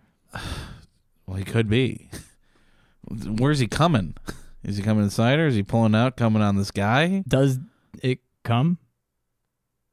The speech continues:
Speaker 1: Maybe that's how he can fuck for so long.
Speaker 2: That's
Speaker 1: 'Cause,
Speaker 2: probably it.
Speaker 1: 'cause she got, talked about him fucking for, like,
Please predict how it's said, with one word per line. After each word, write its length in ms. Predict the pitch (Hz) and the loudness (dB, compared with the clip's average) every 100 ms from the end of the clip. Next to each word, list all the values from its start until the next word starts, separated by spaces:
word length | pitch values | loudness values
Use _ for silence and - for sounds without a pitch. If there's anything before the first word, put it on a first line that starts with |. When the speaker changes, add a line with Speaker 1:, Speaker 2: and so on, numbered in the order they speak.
| _ _ _ _ _ _ _ - | _ _ _ _ _ _ _ -12
Speaker 1:
Maybe 240 | 98 104 101 | -4 0 2
that's 180 | 95 | 0
how 140 | - 98 | 0 -2
he 60 | |
can 120 | 92 87 | -2 -6
fuck 300 | - 110 - | -4 -4 -4
for 100 | 107 | -8
so 140 | - | -6
long. 300 | 73 76 62 - | -6 -6 -8 -2
Speaker 2:
That's 140 | 110 | 0
Speaker 1:
'Cause, 60 | 104 | 2
Speaker 2:
probably 360 | 117 95 90 | 0 2 2
it. 160 | 98 101 | 2 2
Speaker 1:
'cause 100 | 104 | 0
she 160 | - 180 | 0 -4
got, 340 | 160 123 - | 0 0 2
talked 200 | 110 104 | 0 2
about 180 | 101 98 | 2 2
him 140 | 107 | 0
fucking 320 | - 95 - - | 0 -2 -2 -12
for, 80 | - | -14
like, 140 | - | -18